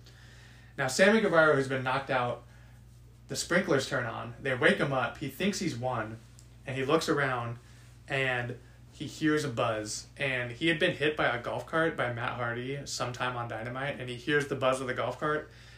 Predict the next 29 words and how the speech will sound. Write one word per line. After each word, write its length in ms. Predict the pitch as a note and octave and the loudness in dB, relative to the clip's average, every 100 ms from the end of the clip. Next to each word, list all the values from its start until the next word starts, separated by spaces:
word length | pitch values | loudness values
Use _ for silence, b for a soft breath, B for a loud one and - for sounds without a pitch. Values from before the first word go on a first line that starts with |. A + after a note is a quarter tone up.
| B | B
as 140 | C3+ B2+ | -2 4
Matt 160 | D#3 | 6
Hardy 220 | D#3+ E3 | 8 6
is 100 | C#3 | 6
just 180 | - - - - A#2 | 0 -8 -12 -12 0
barreling 500 | A2+ C#3+ D#3+ D#3+ D#3 | 6 8 10 8 4
towards 300 | C#3 C#3 C3 A#2+ | 0 -2 -2 -4
him 160 | A#2 | -8
on 120 | A#2 | -8
this 120 | A#2+ A#2 | -8 -4
gigantic 500 | B2+ A#2+ B2 B2 A2+ | -4 -2 -4 -4 -6
golf 240 | A2 - | -6 -6
cart. 260 | A2 - - B B B B B B B - | -8 -8 -12 B B B B B B B -6
He 160 | E3 D#3 | 4 6
appa-, 280 | C#3+ F3 - | 6 0 -2
he 180 | E3 | -4
can 120 | F#3 F#3 | 2 0
apparently 460 | - G3 G#3 F3 | 2 4 4 4
not 180 | D3 D#3 | 4 2
only 180 | D#3+ D3+ C3+ - | 4 2 0 0
outrun 260 | C#3+ C#3 B2+ | 0 2 0
a 40 | |
horse, 460 | D3+ D#3 C3+ - - | 2 2 0 -6 -10
he 80 | B2+ | -8
can 100 | B2+ | -2
outrun 240 | B2 A#2+ A2+ | 0 0 2
a 20 | |
golf 220 | B2+ - | 2 2
cart. 280 | A2+ A2+ | 0 -4